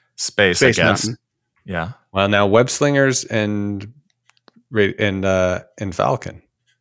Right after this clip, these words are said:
Speaker 2: That
Speaker 1: Huh.
Speaker 2: works.
Speaker 1: Okay. Screen
Speaker 3: So,
Speaker 1: rides.
Speaker 3: Rock and Roller Coaster, Space Mountain, they're both roller coasters in the dark. And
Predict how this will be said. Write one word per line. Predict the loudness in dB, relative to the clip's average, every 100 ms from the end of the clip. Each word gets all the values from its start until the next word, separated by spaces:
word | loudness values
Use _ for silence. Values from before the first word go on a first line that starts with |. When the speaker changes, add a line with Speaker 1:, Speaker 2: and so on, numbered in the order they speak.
| _ _ _ _ -12
Speaker 2:
That | 0
Speaker 1:
Huh. | 4 4
Speaker 2:
works. | 0 -12 _ _ _ _ _ _ -6
Speaker 1:
Okay. | 0 0 0 -8 _ _ _ _ _ -12
Screen | -4 0 4
Speaker 3:
So, | 4
Speaker 1:
rides. | 4 4
Speaker 3:
Rock | 4
and | 4
Roller | 4 6
Coaster, | 4 2 2
Space | 2 4
Mountain, | 2 2
they're | 2
both | 4 4
roller | 4 2 2
coasters | -4 -4 -4
in | -4
the | -4
dark. | -4 -6 -10 _ _ _ _ _ _ _ _ _ _ _ _ _ _ _ _
And | -8 -6 -2 -4 -4 -6 -8